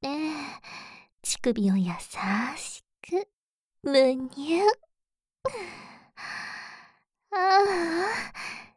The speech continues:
つまんじゃいました。お客様の乳首。これだけで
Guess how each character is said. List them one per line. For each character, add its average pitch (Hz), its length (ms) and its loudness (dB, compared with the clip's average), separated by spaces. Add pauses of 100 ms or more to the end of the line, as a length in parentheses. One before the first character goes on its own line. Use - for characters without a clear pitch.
(340)
つ 269 180 6
ま 240 180 4
ん 269 80 -6
じ 330 120 2
ゃ 349 40 2
い 381 80 6
ま 415 120 4
し - 140 2
た。 415 100 2 (880)
お 226 100 6
客 240 340 -6
様 311 340 -2
の 285 60 -8 (300)
乳 302 160 -6 (100)
首。 294 160 -4 (4000)
こ - 200 4
れ 302 80 8
だ 320 160 4
け 349 160 4
で - 80 2